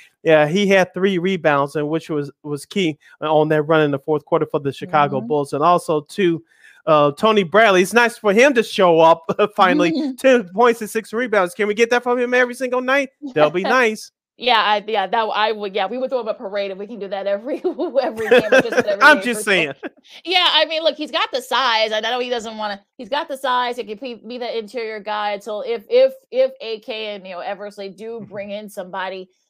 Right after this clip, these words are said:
Speaker 2: you know, via trade or, you know, off waivers or whatever. But, you know, it's sort of one of those things where you get, like, the, you, you brought him in for a reason, you know,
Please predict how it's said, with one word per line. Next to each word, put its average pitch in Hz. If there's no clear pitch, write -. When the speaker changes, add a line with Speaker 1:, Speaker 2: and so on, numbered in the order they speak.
Speaker 2:
you 208
know, 202
via 208
trade 202
or, 190
you 190
know, 175
off 175
waivers 190
or 175
whatever. 180
But, 180
you 311
know, 302
it's 294
sort 359
of 320
one 285
of 277
those 254
things 247
where 233
you 220
get, 208
like, 202
the, 202
you, 214
you 202
brought 247
him 247
in 240
for 233
a 214
reason, 202
you 208
know, 196